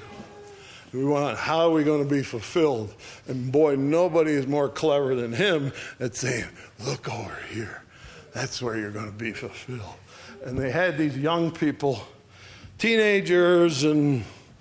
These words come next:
college kids on T V, and they said, uh, "Tell us, what do you think about life?" And they said, "Well, the world's gonna end in twenty years because of climate change.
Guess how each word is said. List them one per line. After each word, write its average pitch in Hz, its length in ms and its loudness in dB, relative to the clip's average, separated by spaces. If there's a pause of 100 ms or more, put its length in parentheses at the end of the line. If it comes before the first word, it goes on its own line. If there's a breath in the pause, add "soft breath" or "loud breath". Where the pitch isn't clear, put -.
(100)
college 151 520 2
kids 135 320 2
on 123 220 0
T 131 220 -2
V, 123 300 -2 (800 loud breath)
and 123 200 -2
they 127 300 0 (240 loud breath)
said, 131 480 0 (560 loud breath)
uh, 113 300 -4 (2500 loud breath)
"Tell 220 280 4
us, - 360 -6 (680 loud breath)
what 175 120 2
do 202 40 0
you 190 140 2
think 208 280 0
about 165 340 2
life?" 160 380 2
And 127 140 -4
they 127 140 0
said, 131 260 0
"Well, 151 480 4 (400 loud breath)
the 135 180 2
world's 175 360 2
gonna 160 240 2
end 165 320 0
in 139 140 0
twenty 151 440 0
years 143 420 4
because 120 400 -4
of 113 120 -8
climate 139 580 -4
change. 104 480 -8